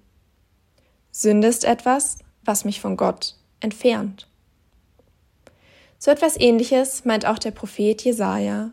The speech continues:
wenn er im neunundfünfzigsten Kapitel schreibt: „Eure Sünden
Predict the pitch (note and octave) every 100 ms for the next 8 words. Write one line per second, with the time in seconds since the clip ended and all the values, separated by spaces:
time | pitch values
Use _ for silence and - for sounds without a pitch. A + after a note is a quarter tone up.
0 | _ - G#3 G3 G3+ G3+ A3 C4+ C#4+ B3+
1 | B3+ C4 C4 - B3+ B3+ G#3 A3 B3 -
2 | - F#3+ G3 - - _ _ _ _ _
3 | _ _ _ _ _ - A#3 D4 D#4 A#3
4 | A3+ G#3 G3+ G#3 G#3